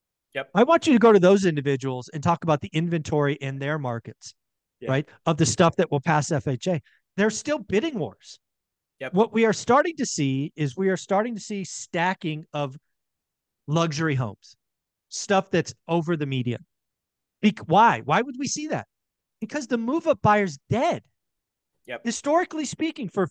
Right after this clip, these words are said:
Speaker 2: fifty years, you get a, you get your first-time home. Five to seven years later, you move up.
Speaker 1: Boom,
Speaker 2: Dude,
Speaker 1: boom.
Speaker 2: there are people that got mortgages that can't move.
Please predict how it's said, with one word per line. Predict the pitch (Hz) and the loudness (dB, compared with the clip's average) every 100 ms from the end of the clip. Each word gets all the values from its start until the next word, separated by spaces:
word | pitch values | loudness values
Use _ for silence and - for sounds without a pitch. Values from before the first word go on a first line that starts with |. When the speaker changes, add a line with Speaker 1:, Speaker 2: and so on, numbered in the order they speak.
| - | -4
Speaker 2:
fifty | 285 294 - 302 | -2 -2 -2 -4
years, | 247 254 269 180 | -2 0 2 2
you | 185 | -2
get | 202 240 | -2 -2
a, | 208 - | -2 -6
you | 202 | -10
get | 240 214 | -8 -8
your | |
first-time | - 254 - 262 | -2 -2 0 0
home. | 220 202 214 226 _ _ _ _ | 2 2 0 -4 _ _ _ _
Five | 180 220 247 | 0 0 -2
to | 247 | -6
seven | 240 247 233 | -6 -4 -4
years | 233 196 | -2 -2
later, | 196 202 214 220 | 0 0 -2 -6
you | 180 | -10
move | 208 240 220 | -12 -10 -6
up. | 330 - - - _ _ _ _ _ 120 | -6 -6 -12 -18 _ _ _ _ _ -14
Speaker 1:
Boom, | 117 110 _ | -14 -16 _
Speaker 2:
Dude, | - | -2
Speaker 1:
boom. | 302 | 0
Speaker 2:
there | 320 | 2
are | 349 | 0
people | - 320 320 | 0 -2 0
that | 262 | 0
got | 269 254 | 0 2
mortgages | 254 320 285 269 | 2 2 -4 -8
that | 262 247 | -6 -6
can't | 254 285 302 | -4 -4 -2
move. | 240 330 269 | 0 0 -2